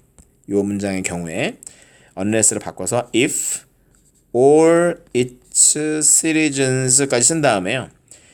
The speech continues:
요 enjoy를 그대로 쓰시면 안 되고 don't enjoy. 요렇게 문장을 이어주면, 그러니까 unless enjoy 대신에 if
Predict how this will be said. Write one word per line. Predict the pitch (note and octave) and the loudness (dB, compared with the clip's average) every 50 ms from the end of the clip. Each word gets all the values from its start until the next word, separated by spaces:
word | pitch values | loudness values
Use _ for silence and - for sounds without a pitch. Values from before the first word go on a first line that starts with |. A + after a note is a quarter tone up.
| _ _ - | _ _ 0
요 | A#2+ C3+ D3 - | 2 4 4 4
enjoy를 | C#3 C3+ C#3+ D#3+ E3 F3+ F3 E3 D3+ C#3+ | 4 4 4 4 2 2 2 4 2 2
그대로 | - A#2 B2+ B2+ | 2 2 2 2
쓰시면 | B2+ - - - C3+ B2+ G#2+ | 4 2 2 2 0 0 -2
안 | F2+ F2+ E2+ | -4 -4 -6
되고 | F#2 E2+ - D2 D2 D#2+ G2 B2 D#3+ F3 _ _ _ _ _ _ _ _ _ _ _ _ _ _ _ - | -6 -6 -6 -6 -8 -8 -8 -10 -12 -16 _ _ _ _ _ _ _ _ _ _ _ _ _ _ _ -6
don't | - G2+ - A#2+ D3+ G#3+ - - - - - - - _ _ _ _ _ _ _ _ _ _ _ _ _ - | -2 -2 -2 -2 -4 -8 -12 -10 -8 -8 -8 -8 -10 _ _ _ _ _ _ _ _ _ _ _ _ _ -8
enjoy. | G#2 G#2 G2 F2 - F2+ C#2+ B1+ - _ _ _ _ _ _ _ _ _ _ _ _ _ _ _ - | -6 -6 -4 -4 -6 -6 -8 -10 -14 _ _ _ _ _ _ _ _ _ _ _ _ _ _ _ -8
요렇게 | - G2+ A2+ B2 C3 C3 C3 - - - E3 D3+ D3 C#3+ | -2 0 2 2 0 0 -4 -10 -6 -2 0 2 0 0
문장을 | - G#2+ A2+ A#2 A#2+ A2+ A2+ G#2+ G2+ F#2+ D2 - _ - - - | -2 -2 -4 -4 -2 0 0 0 0 -2 -6 -10 _ -20 -12 -4
이어주면, | A#2 A2 G#2+ F#2 - E2 D2+ D2 C#2+ _ - | -2 0 0 0 -2 -6 -12 -16 -20 _ -6
그러니까 | - F#2 | -2 -2
unless | G2+ A#2 C3 C#3 C#3+ C#3 C3+ - - - - C#3 C#3+ C#3 C3+ | 0 2 2 2 2 2 2 4 4 2 0 0 -2 -4 -4
enjoy | C3+ A2+ A2+ A2+ A2+ A#2+ A#2 A2 | -6 -10 -10 -6 -4 -2 -2 0
대신에 | G2 F#2 F2+ - - A#2 C3+ B2 - - - - - - - | 0 0 0 0 0 0 -2 -2 -2 -6 -18 -20 -16 -6 -2
if | G#2+ A2+ G#2+ - - - - F3+ F#3+ A3+ | -2 -2 -2 -2 -6 -2 0 0 0 0